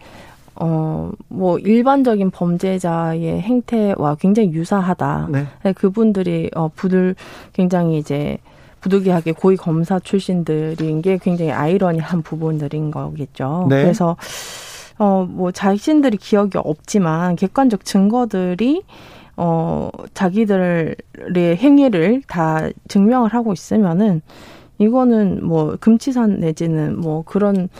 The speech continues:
Speaker 1: 부분 인정되지 않는 한은
Speaker 2: 네.
Speaker 1: 뭐 다 인정될 제재 되겠죠. 네.
Speaker 2: 아까도 공수처가 증거는 충분히 확보했을 것이라고 얘기했습니다. 그리고
Speaker 1: 네.
Speaker 2: 지난번에 저 공개한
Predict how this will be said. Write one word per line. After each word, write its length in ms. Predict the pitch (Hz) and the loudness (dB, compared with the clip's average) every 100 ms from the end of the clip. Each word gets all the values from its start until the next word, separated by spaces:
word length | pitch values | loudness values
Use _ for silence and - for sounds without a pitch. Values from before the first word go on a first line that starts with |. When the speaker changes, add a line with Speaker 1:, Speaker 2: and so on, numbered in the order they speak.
| - - - | -20 -16 -8
Speaker 1:
부분 300 | 185 180 170 | -4 -2 0
인정되지 480 | 180 214 185 156 | 0 0 -2 -4
않는 280 | 156 151 165 | -4 -4 -6
한은 400 | - 202 175 156 - | -4 -2 -2 -4 -4
Speaker 2:
네. 140 | 160 156 | 0 0
Speaker 1:
뭐 100 | 131 | 0
다 140 | 196 | -2
인정될 440 | 170 262 254 185 | -2 -2 -2 -2
제재 320 | 185 151 - - - - | -4 -6 -8 -10 -8 -6
되겠죠. 400 | 143 143 - 196 | -6 -6 -8 -4
네. 40 | |
Speaker 2:
아까도 560 | 127 143 - 185 160 160 | -2 -2 0 2 4 2
공수처가 580 | 156 196 - - 196 170 | 4 0 0 0 2 2
증거는 400 | 170 185 208 190 | 2 2 2 0
충분히 640 | - 240 247 220 220 233 | 2 4 4 4 6 6
확보했을 540 | 214 185 - 220 - 202 | 4 2 2 2 2 0
것이라고 460 | 185 143 160 151 | 0 2 2 4
얘기했습니다. 680 | 131 131 147 143 117 110 120 | 4 4 2 2 0 0 -2
그리고 200 | - - | 2 4
Speaker 1:
네. 60 | 175 | 4
Speaker 2:
지난번에 840 | 185 151 190 180 156 131 139 127 117 | 2 2 2 2 2 2 2 0 0
저 200 | 139 117 | 0 0
공개한 720 | - 151 165 156 123 135 117 | 2 0 2 2 4 2 0